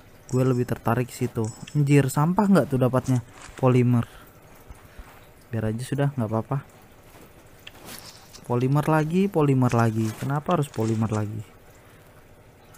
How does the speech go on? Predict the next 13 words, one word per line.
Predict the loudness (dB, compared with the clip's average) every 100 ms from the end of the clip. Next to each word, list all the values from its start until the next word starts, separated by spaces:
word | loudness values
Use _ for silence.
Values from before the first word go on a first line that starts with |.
| -20 -20 -20 -20 -20 -20 -20 -20 -20 -20 -20 -20 -20 -6
Terus | -6 -4 -4
yang | -2 0 0 0 0
satunya | -2 -4 -4 -2 0 0
mana | 2 2
masuk | 2 0 -2 -8
di |
kotak? | -6 -8 -8 -10 -10 -14 -20 -20 -20 -20 -20 -20 -20 -20 -20 -20 -20 -20 -20 -20 -20 -20 -20 -20 -20 -20 -20 -12
Oh, | -2 0
yang | 2 0
tadi | -2 -2
udah | -2 -2
dibuka | -4 -6 -8 -8
ya. | -6